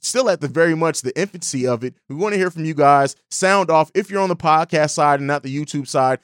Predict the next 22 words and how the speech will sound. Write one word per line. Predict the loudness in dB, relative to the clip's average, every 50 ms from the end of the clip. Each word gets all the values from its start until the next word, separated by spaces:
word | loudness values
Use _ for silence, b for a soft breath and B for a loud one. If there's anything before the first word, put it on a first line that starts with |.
| _ _
Make | -2 -2 0
sure | 0 -2
you're | -2 0 2
also | 2 2 0 -2 -4
sending | -6 -4 -4 -2 -2 -2 -4
in | -4
emails, | -4 -6 -4 -2 0 0 0 0
which | -2 -8 -8
I'm | -4 0
about | 2 2 2 0
to | -4
plug | -4 -2 -2 -2 -2
here | -2 -4 -4 -2
in | -4
a | -4
second | -4 -2 -4 -4 -4 -4 -8 -10
as | -2
well, | 0 2 2 2
so | 0 -4
we | -8 -8
can | -10 -8 -6
interact | -4 -2 0 2 2 2 0 0